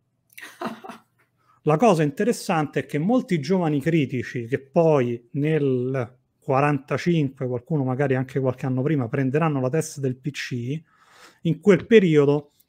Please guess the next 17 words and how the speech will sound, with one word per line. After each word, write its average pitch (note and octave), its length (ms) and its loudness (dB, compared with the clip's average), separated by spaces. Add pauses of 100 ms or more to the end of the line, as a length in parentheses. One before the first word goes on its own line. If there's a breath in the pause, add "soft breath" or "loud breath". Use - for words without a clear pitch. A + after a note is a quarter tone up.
(120)
osannano C3+ 640 2 (480)
i D3+ 140 -6
film B2 540 -2 (360)
tedeschi, D3 840 -2 (720)
perché - 280 -12
fanno D3 340 -2
veramente C3 460 -6
propaganda D3 800 -6 (520)
nazifascista, B2 1080 -6 (220 loud breath)
e A3 120 0
schifano D3 600 -6
cose B2 360 -6
come B2+ 220 -4
La A#2+ 120 -4
Corona A#2 280 -6
di A2+ 80 -8
Ferro. - 440 -20